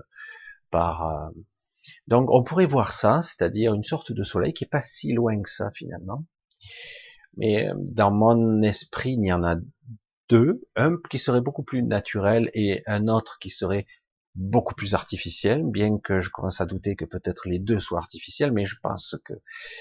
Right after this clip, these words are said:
et que la Terre ne soit pas tout à fait, euh, comme elle est là représentée, hein, je vous l'ai expliqué. Mais bon, c'est pour donner une ordre de, d'explication, d'essayer de visualiser.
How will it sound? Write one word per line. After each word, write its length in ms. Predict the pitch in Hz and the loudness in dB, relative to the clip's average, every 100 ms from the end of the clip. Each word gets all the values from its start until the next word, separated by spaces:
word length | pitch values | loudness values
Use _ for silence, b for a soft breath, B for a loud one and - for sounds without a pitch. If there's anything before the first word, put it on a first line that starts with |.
| B B B B - | B B B B -2
et 260 | 110 113 | 0 2
que 120 | - | 4
la 160 | 135 127 | 6 6
Terre 360 | - 170 156 101 | 6 6 8 6
ne 140 | 101 | 4
soit 340 | - - 104 | 2 -2 -2
pas 360 | - 113 113 113 - _ _ _ _ _ - | 4 6 6 2 -4 _ _ _ _ _ -12
tout 180 | 151 - | -10 -2
à 100 | 123 | -2
fait, 540 | - - 110 107 101 - _ 95 | -2 -2 2 2 0 -8 _ -6
euh, 360 | 92 95 92 - - - _ _ _ _ _ _ _ _ _ _ _ _ _ _ _ _ _ _ | -4 -4 -8 -12 -14 -20 _ _ _ _ _ _ _ _ _ _ _ _ _ _ _ _ _ _
comme 240 | - 107 98 | 0 2 4
elle 140 | 101 | 4
est 80 | 104 | 4
là 260 | 104 - - - | 4 2 -6 -12
représentée, 640 | 101 98 92 87 - 80 76 | -4 0 0 -2 -4 -6 -4
hein, 200 | 101 107 | -6 -6
je 60 | |
vous 100 | 87 | -6
l'ai 80 | 85 | -6
expliqué. 580 | 85 - - - - - | -6 -10 -14 -10 -10 -6
Mais 160 | 110 107 | -4 2
bon, 220 | 117 117 _ | 2 0 _
c'est 240 | - - - | -8 -8 -2
pour 160 | 196 | 0
donner 400 | 175 143 117 135 | 4 4 6 4
une 240 | 123 101 123 | 0 0 0
ordre 260 | 110 101 - B B B B _ | 0 -4 -8 B B B B _
de, 440 | - 67 - - - _ _ | -8 -6 -4 -8 -12 _ _
d'explication, 760 | 110 123 - 123 131 - 113 101 | -4 -4 -4 -4 -2 0 0 0
d'essayer 340 | 95 - 123 | -2 -2 -2
de 100 | 113 | -2
visualiser. 1080 | 98 123 117 107 110 101 98 98 107 69 | -2 -2 -2 2 4 4 4 2 0 0